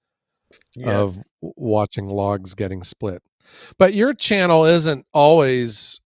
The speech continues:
Speaker 1: isn't just about, though, logs getting split, is it? You,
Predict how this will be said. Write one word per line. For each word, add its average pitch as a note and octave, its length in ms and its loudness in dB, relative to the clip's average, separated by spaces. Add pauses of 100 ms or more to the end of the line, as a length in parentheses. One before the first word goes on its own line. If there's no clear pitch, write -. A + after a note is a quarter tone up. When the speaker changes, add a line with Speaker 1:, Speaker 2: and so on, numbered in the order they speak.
Speaker 1:
isn't C#3 420 -2
just - 400 0
about, C3 440 -2
though, G2+ 360 -6
logs A2 640 -6
getting A2 340 -10
split, - 420 -6 (420)
is A#2 200 -10
it? G3 260 -10
You, - 80 -20